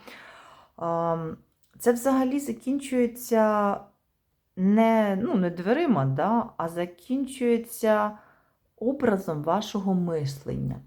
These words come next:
Оскільки коли людина, м, переживає певну трансформацію, певну подію,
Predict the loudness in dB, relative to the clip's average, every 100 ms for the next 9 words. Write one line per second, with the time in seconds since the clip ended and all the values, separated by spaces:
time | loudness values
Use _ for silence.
0 | -10 -12 -6 -8 -4 -2 2 2 2 -2
1 | -8 -8 -6 -2 0 0 4 2 2 -6
2 | -8 -6 -4 -4 -4 -4 -4 -4 0 2
3 | 4 0 -2 -2 0 -2 -2 -8 -8 -10
4 | -2 0 0 -2 -8 -10 -4 -2 0 -2
5 | -4 -8 -4 -2 -2